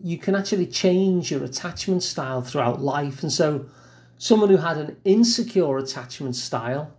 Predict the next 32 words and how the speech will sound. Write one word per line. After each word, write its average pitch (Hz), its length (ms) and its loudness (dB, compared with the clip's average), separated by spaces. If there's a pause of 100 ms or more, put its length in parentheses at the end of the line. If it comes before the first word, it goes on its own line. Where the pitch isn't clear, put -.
(400)
whether 135 240 2
that 131 200 -2
be 139 140 0
anxious 127 600 -4
or 131 200 4
avoidant, 143 760 -2 (560)
can 196 260 0
actually 190 360 0
become 165 400 -2
secure 135 720 -2
in 139 140 0
adulthood. - 1200 -4 (500)
And 175 120 4
so 180 400 4 (360)
in 185 100 4
terms 240 280 0
of - 120 -4
therapy, 180 720 -2 (560)
our 175 160 4
job 175 460 2
really, 160 400 2
where 139 220 2
there 139 160 0
are 156 180 2
relational 165 640 0
issues 127 420 -6
like 120 220 -6
this 175 240 -2
for 147 160 -8
a 135 60 -8
person, 123 680 -4 (560)
is 180 300 6